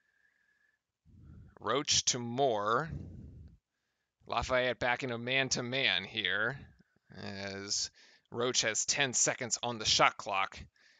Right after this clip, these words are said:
And Mark Williams out to, uh, Moore. Moore's gonna go for three here. That looks good. Ooh, in and out. But rebound to Williams. Oh, beaut-, a beautiful little one-handed floater.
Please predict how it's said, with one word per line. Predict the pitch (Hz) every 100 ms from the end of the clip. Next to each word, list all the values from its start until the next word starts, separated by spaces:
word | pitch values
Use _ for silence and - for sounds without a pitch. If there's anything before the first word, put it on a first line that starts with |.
| _ _
And | - 98 104 104
Mark | 113 107
Williams | 120 113 110 113
out | 113
to, | - 107 _ -
uh, | 104 101
Moore. | 117 113 127
Moore's | 127 139 185
gonna | 151 123
go | 123 120
for | 120
three | - 123 117
here. | 127 113
That | 127 147
looks | 131 -
good. | 127 110 -
Ooh, | 151 131 110
in | 123 127
and | 110
out. | 117 127 120 - -
But | 160
rebound | 170 311 330 247
to | 208
Williams. | 190 311 381 330 202 202
Oh, | 247 262 240 220 180
beaut-, | 190 190
a | 165
beautiful | 151 180 175 165 160
little | 165 156 147
one-handed | 151 147 147 135 -
floater. | - 123 127 127 120 117 113